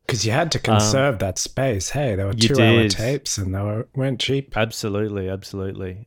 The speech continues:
Speaker 2: And, um, so War of the Worlds was the first movie on this tape, and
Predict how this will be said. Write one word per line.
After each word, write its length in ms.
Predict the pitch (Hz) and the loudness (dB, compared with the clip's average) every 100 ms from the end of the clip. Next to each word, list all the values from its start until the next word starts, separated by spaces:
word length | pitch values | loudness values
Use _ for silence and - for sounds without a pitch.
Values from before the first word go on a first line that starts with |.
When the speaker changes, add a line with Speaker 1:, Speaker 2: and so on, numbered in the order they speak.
| _ | _
Speaker 2:
And, 380 | - 117 113 110 | -4 -2 0 0
um, 460 | 110 101 101 98 - _ _ _ _ | 0 0 -2 -6 -12 _ _ _ _
so 500 | - - 123 120 117 - _ _ - | -6 0 4 4 0 -4 _ _ -12
War 400 | 110 117 160 196 | -2 2 4 4
of 100 | 170 | 2
the 100 | 127 | 0
Worlds 880 | 104 117 123 101 95 113 - - - _ 117 | 2 4 6 4 -2 -8 -14 -14 -16 _ -2
was 340 | 110 110 101 | 2 2 0
the 80 | 107 | -8
first 480 | - 113 113 - 110 | 0 2 2 -2 -4
movie 300 | 104 107 104 | -2 -2 -2
on 160 | 95 | -2
this 180 | 95 - | -6 -8
tape, 420 | - 113 104 - - 123 | -4 -2 -2 -6 -8 0
and 720 | 113 113 110 107 104 101 | 2 4 2 0 -4 -8